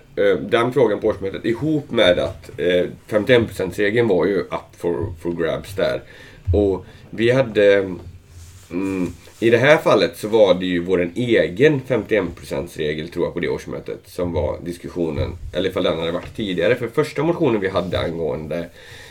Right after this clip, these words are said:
nej, det var inte en motion. Första gången vi hade, eh, angående, det var när vi skrev om stadgarna.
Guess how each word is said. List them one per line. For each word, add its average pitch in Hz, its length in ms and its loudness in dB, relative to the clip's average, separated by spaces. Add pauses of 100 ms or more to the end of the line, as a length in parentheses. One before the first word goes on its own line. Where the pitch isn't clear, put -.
nej, 131 120 6
det 120 80 8
var 135 100 4
inte - 360 -6
en 98 120 -4
motion. 123 420 -2
Första 170 280 4
gången 147 140 4
vi 117 80 2
hade, 117 480 2 (300)
eh, 92 260 4
angående, 92 360 2
det 92 140 0
var 123 120 6
när 117 60 0
vi 98 60 -6
skrev 104 180 -2
om 87 100 0
stadgarna. 120 680 0